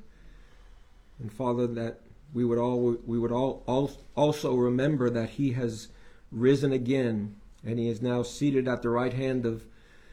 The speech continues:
the throne of the majesty on high, and now intercedes for us there. Oh God, I thank you for these precious souls. Father, I pray that you'd help each one. Be with those, our dear brethren, that are traveling.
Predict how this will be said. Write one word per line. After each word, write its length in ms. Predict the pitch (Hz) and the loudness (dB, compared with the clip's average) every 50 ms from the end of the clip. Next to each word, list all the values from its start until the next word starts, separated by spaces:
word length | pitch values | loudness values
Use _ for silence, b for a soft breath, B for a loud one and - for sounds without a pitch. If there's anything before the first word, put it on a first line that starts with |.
| b b b b b | b b b b b
the 100 | - 127 | -6 -6
throne 400 | 120 - - 143 147 147 147 147 | -6 -2 0 2 2 4 4 2
of 100 | 139 123 | 2 2
the 80 | 127 123 | 2 2
majesty 560 | 123 127 135 143 143 139 139 - - - 147 | 2 2 2 0 0 0 -2 -4 -2 0 0
on 200 | 139 135 131 123 | 2 2 0 -2
high, 380 | - - - 165 165 139 131 127 | -4 -4 0 0 2 2 2 2
and 180 | 123 120 127 | 2 0 0
now 280 | 131 135 135 135 135 - - | 0 0 -2 -2 -4 -2 0
intercedes 680 | 139 147 147 143 127 - - - 151 147 147 135 117 | 0 0 0 0 -4 -4 -2 0 2 4 4 2 0
for 240 | - - - 127 127 | -6 -6 -4 -2 -2
us 200 | 127 123 - - | -2 -2 -4 -6
there. 480 | 131 127 127 120 110 95 92 104 113 - - - - - - - - - - b b b b b b b b b b b b b b - - - - | -2 0 0 2 0 0 -4 -8 -12 -16 -18 -20 -20 -20 -20 -20 -20 -20 -20 b b b b b b b b b b b b b b -20 -20 -12 -6
Oh 120 | 120 131 131 | -4 -2 0
God, 220 | 127 131 135 135 | 2 4 4 4
I 120 | 131 123 | 2 2
thank 280 | 120 - 147 143 143 139 | 2 2 2 2 2 2
you 60 | 139 | 0
for 140 | 131 - 143 | -2 -2 0
these 200 | 131 131 127 123 | 0 0 -2 -2
precious 420 | - - - 135 123 - 139 123 - | -6 -6 -6 -4 -4 -4 -6 -6 -6
souls. 580 | - - 110 107 101 98 110 - - - - - - - - - - - - - - - - | -6 -6 -4 -4 -4 -6 -8 -12 -18 -20 -20 -20 -20 -20 -20 -20 -20 -20 -20 -20 -20 -12 -8
Father, 240 | 123 120 120 117 | -4 -2 -2 -2
I 80 | 120 117 | -2 -2
pray 280 | 117 - - 131 123 117 | -4 -6 -4 -2 -2 0
that 200 | 120 113 - - | -2 -2 -4 -2
you'd 140 | 120 110 | -4 -4
help 320 | 98 107 127 120 117 - 120 | -4 -4 -4 -4 -4 -4 -6
each 240 | 117 120 - - - | -6 -6 -8 -8 -6
one. 360 | 110 117 117 110 113 117 110 - B B B B B B B B B B - | -4 -2 -2 -2 -2 -4 -6 -10 B B B B B B B B B B 0
Be 120 | - 147 151 | 2 4 4
with 180 | 147 147 147 | 4 4 2
those, 260 | - 143 147 147 139 | 2 2 2 2 2
our 140 | 143 135 131 | 2 2 0
dear 240 | 131 120 143 139 131 | 2 2 4 2 4
brethren, 420 | 120 123 139 143 135 143 139 139 | 4 2 0 2 2 2 2 2
that 140 | 135 123 120 | 0 0 0
are 60 | 123 | -2
traveling. 680 | 117 - - 139 139 135 131 127 123 127 123 123 120 | -2 -4 -4 -4 -2 -2 -2 -2 -2 -4 -4 -4 -6